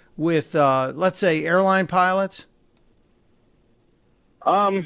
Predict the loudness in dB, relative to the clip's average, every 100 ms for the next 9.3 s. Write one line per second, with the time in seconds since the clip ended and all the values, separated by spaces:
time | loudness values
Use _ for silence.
0 | -10 -20 _ _ _ _ _ 0 0 2
1 | 4 6 6 4 2 2 0 0 -2 0
2 | 0 0 0 2 2 0 0 2 4 2
3 | 0 0 0 -6 _ _ _ -20 -20 -8
4 | -4 0 2 0 -2 _ -18 -2 -2 0
5 | 0 0 -2 2 0 0 -12 -4 -2 0
6 | 0 0 -2 -8 -16 -18 -8 -4 -2 2
7 | 2 2 0 0 0 2 2 2 0 -4
8 | _ _ _ _ -2 2 2 2 -2 0
9 | 0 0 -2